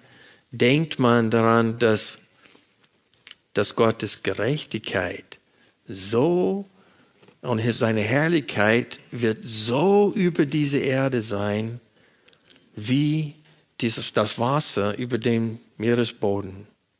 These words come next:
Und das ist sein Wunsch. Und das ist eine, eine, ein-, eine gute Motivation,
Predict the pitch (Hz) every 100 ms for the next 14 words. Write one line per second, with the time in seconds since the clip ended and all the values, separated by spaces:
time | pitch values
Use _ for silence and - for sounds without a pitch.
0 | _ _ _ _ _ - - - - -
1 | - _ 107 120 185 226 - 185 180 160
2 | 151 180 135 92 - - _ _ _ _
3 | _ _ _ _ - 113 101 123 - 135
4 | - 113 107 98 - _ - 113 107 101
5 | - 120 104 101 104 117 98 95 101 147
6 | 165 180 - 113 104 98 101 98 95 -
7 | 110 104 92